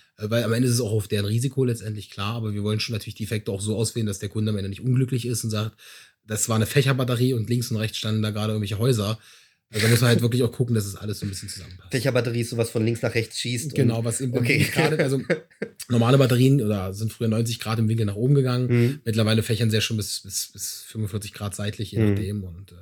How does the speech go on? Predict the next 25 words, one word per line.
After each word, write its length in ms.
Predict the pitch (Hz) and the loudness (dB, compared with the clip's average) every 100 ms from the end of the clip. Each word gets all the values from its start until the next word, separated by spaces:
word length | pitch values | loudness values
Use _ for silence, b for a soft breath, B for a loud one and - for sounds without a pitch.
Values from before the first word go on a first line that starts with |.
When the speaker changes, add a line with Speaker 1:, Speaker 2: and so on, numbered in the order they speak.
| 92 _ b b b - | -20 _ b b b -4
Speaker 1:
da 80 | |
musst 160 | 110 113 | 0 2
du 40 | |
halt 100 | 110 | 2
gucken, 200 | - 113 | 2 0
dadurch 240 | 117 107 117 | 2 2 0
hast 140 | 110 | -2
du 40 | 107 | -2
den 80 | |
anderen 220 | 101 113 107 | -2 0 0
Sicherheitsabstand, 420 | 120 113 - 101 | 0 -2 -2 -4
den 80 | 98 | -2
seitlich 300 | 110 123 120 | -2 0 -2
nochmal 280 | 107 90 | -2 -4
erhöhen 300 | 98 123 135 | -4 0 2
musst 240 | 113 92 71 | 2 -2 -10
auch, 260 | 65 - - | -20 -20 -20
klar. 280 | - 82 _ _ | -20 -20 _ _
Und 100 | 95 | -8
da 60 | 104 | -6
muss 120 | 117 | -2
man 80 | 104 | -4
ein 20 | |
bisschen 160 | 90 | -6
mitgucken. 340 | 76 - - | -16 -20 -20